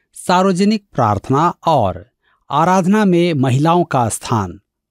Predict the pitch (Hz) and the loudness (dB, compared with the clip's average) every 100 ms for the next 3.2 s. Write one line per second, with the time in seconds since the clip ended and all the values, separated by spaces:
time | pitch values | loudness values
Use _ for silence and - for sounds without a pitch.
0 | _ _ _ _ _ - 175 208 185 165 | _ _ _ _ _ -4 0 2 0 0
1 | 190 - 247 202 135 107 98 92 95 87 | -2 -2 -2 0 0 0 -2 -4 -4 -2
2 | 107 214 - _ _ - - 165 170 156 | -4 -4 -10 _ _ -6 0 0 2 0
3 | 160 160 | 0 -2